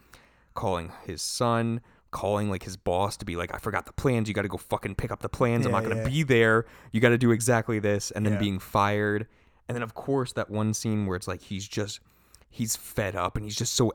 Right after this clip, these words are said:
Speaker 1: angry and he's just, like, literally having, like, a mental breakdown
Speaker 2: Yeah.
Speaker 1: inside his car while driving. And it was just, like, this really, really cool story for me.
Speaker 2: Yeah, it's a great movie. Um, and they somehow, like you said, I mean, it's, it's got a,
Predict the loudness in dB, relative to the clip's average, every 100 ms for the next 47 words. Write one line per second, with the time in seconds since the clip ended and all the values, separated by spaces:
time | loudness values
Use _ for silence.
0 | -2 -6 -4 -2 0 2 0 -2 -6 -8
1 | -6 -4 -6 -6 -8 0 2 4 2 0
2 | -2 -2 -2 -2 -4 -4 -4 -4 -6 -10
3 | -8 -10 -8 -4 -2 -2 -4 -2 -2 0
4 | -2 -2 -4 -2 0 2 0 -4 _ _
5 | _ _ -2 -2 -2 -4 -2 -2 -4 -6
6 | -8 -10 -12 _ _ _ -20 _ _ -8
7 | -6 -6 -2 -2 0 -2 -2 -4 -4 -4
8 | -2 -2 0 -2 -4 -8 -8 -10 -10 -10
9 | -12 -12 -14 _ _ -6 0 0 -2 -4
10 | -4 -4 -6 -10 -10 -8 -6 -6 -10 -10
11 | -8 -8 -6 -6 -4 -4 -6 -8 -10 -8
12 | -8 -8 -10 -10 -14 -20 _ _ _ _
13 | _ -12 -8 -8